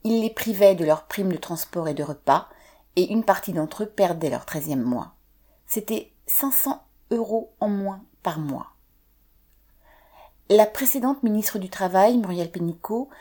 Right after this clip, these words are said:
avait appelé les patrons à utiliser largement ce dispositif, le présentant comme une alternative aux suppressions d'emplois.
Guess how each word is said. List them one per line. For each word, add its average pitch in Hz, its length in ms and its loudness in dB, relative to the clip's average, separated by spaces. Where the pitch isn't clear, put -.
avait 233 260 4
appelé 247 280 0
les 240 120 2
patrons 226 460 2
à 208 100 6
utiliser 202 480 -6
largement 233 480 4
ce 247 100 -6
dispositif, 180 920 -8
le 202 160 2
présentant 233 460 2
comme 214 240 0
une 190 100 0
alternative 180 640 -4
aux 190 100 0
suppressions 175 440 -6
d'emplois. 160 540 -8